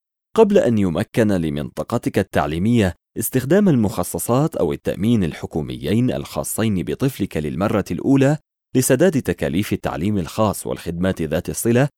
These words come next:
بموجب قانون تعليم الأشخاص من ذوي الإعاقة،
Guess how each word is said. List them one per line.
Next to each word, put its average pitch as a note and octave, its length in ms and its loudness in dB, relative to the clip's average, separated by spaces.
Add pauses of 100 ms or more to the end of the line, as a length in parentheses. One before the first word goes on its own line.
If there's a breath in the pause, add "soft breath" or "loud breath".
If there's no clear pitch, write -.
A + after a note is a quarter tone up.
(140)
بموجب C3+ 420 4
قانون F2 560 0
تعليم G2 380 0
الأشخاص - 640 -2
من D2+ 140 -6
ذوي G2 220 2
الإعاقة، G2 540 0